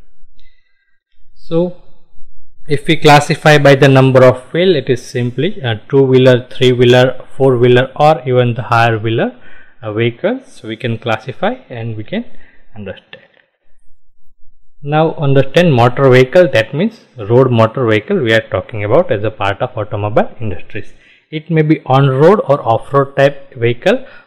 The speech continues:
Off-road type vehicle, some vehicle are all, uh, can run on both off, on-road as well as off-road, but off-road vehicles, uh, are,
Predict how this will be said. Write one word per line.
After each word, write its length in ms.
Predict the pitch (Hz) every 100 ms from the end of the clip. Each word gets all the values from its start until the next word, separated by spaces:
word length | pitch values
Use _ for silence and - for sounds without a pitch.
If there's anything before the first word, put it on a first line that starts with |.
| _
Off-road 460 | 123 117 139 131 139
type 220 | 135 123
vehicle, 260 | 131 131 175
some 220 | 147 131
vehicle 320 | 120 123 135
are 120 | 131
all, 420 | 127 127 131 127 123
uh, 320 | 120 120 123 -
can 260 | - 131 196 - - - 123
run 200 | 123 135
on 280 | 147 131 123
both 240 | 139 139 -
off, 300 | 123 123 - -
on-road 400 | 123 127 156 143
as 120 | 120
well 160 | 131
as 120 | 139 -
off-road, 520 | 117 113 - 220 269 _ - _
but 180 | 131 131
off-road 420 | 127 120 139 131
vehicles, 500 | 127 127 - 208 -
uh, 360 | 127 123 127 131 _ _ _ _ _ - - - - - - - _
are, 320 | 120 131 -